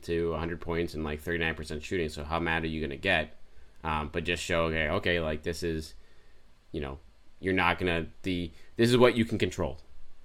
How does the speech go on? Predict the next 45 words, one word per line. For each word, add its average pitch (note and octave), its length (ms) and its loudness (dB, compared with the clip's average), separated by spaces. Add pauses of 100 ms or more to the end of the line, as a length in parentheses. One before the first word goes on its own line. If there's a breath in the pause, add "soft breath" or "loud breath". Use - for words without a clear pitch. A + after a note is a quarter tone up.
(140)
Like, E2 260 0
the, F#2 120 0
the E2 140 -2
shots A#2+ 340 4
going A2+ 240 6
down, G2 760 4 (560)
you, F#2 160 2
you, F2+ 240 2 (120)
against F2 320 0
a E2+ 40 -2
good F2 200 0
defense, E2+ 560 0
like, D2+ 200 -4
that's, - 640 0 (180)
that's E2 240 -4
gonna F2 180 -2
be E2 640 -2
up D#2 160 -6
in D#2+ 80 -2
the D#2 160 0
air, C#2+ 140 -4
and C#2+ 120 -4
you're D#2+ 120 -2
gonna E2+ 140 -2
probably F2 280 2
shoot F2 180 -2
better F2 220 4
than D#2+ 120 0
twenty F2 200 0
percent, F2 520 -2
but F2 140 0
you E2 120 -2
can't E2 280 0
count D#2+ 300 -2
on, D2+ 300 -2 (460 soft breath)
you D#2 100 -4
know, D#2 80 -2
shooting F2 240 2
the D#2+ 60 2
lights D#2 220 -2
out D#2 120 0
in D2+ 60 -2
game D2+ 220 0
one. D2 300 -4
So D2+ 480 0